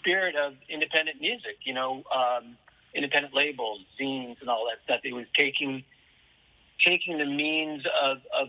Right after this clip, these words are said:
presenting the music i-, i-, into the hands of, of the, of the fans and of, of the artists, uh, who were doing it. So, yeah, sort of the opposite of Fire Festival, um, where they started, I think,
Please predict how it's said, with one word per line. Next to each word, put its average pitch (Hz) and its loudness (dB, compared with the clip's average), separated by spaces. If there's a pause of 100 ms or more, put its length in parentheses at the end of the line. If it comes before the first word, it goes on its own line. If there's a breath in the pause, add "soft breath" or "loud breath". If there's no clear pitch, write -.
presenting 151 2
the 139 -8
music 127 -2 (300)
i-, - -10 (140)
i-, - -4
into 143 -2
the 135 0
hands 131 2
of, 127 -6 (100)
of 123 0
the, 123 -6 (260)
of 120 2
the 120 -4 (100)
fans 151 4
and 123 0
of, 123 0
of 127 0
the 123 0
artists, 139 0 (280)
uh, 135 0 (460)
who 147 0
were 135 0
doing 175 0
it. - -2 (160)
So, 143 4 (520)
yeah, 160 8 (280)
sort 202 0
of 202 -4
the - 0 (180)
opposite 185 -4
of 180 -4
Fire 180 2
Festival, 185 -4 (520)
um, 143 -2
where 139 -2
they 139 2
started, 143 0
I 135 2
think, 131 -6